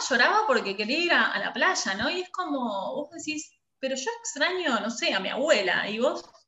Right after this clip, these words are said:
querés ir a ver las ballenas". Y, mm,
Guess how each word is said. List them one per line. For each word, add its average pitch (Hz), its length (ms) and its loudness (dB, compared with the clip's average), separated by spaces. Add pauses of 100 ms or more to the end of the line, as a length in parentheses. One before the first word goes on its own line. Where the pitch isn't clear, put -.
(120)
querés 233 320 2
ir 247 100 -6
a 220 40 -2
ver 240 100 0
las 233 140 -2
ballenas". - 680 -6 (920)
Y, 233 440 6
mm, 202 760 -4